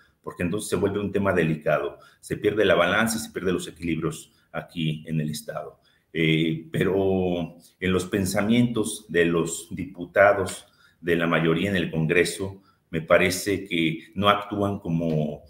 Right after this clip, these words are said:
representantes populares, porque hablemos que en Querétaro, eh, son mayoría,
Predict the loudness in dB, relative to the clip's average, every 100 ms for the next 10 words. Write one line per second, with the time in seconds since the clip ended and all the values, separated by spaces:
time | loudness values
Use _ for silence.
0 | -18 -4 -4 -4 -4 -4 0 -2 -2 -8
1 | -10 -10 -2 0 0 -4 -6 -2 0 0
2 | 0 -4 -2 -2 0 0 0 -2 -14 -20
3 | _ -2 0 0 0 2 4 4 2 0
4 | -4